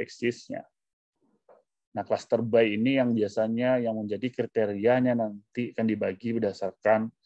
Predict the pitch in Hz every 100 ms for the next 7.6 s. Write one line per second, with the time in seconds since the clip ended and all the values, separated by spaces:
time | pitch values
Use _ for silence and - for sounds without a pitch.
0 | _ _ _ _ _ _ - 123 98 95
1 | 95 98 98 98 95 85 - _ _ -
2 | - 95 - 98 - - 104 92 117 135
3 | - 113 110 107 107 104 107 104 95 -
4 | _ _ - 110 98 98 - - - 117
5 | 120 107 98 107 120 - _ _ _ 107
6 | 101 98 104 98 98 - - _ _ -
7 | - - - - -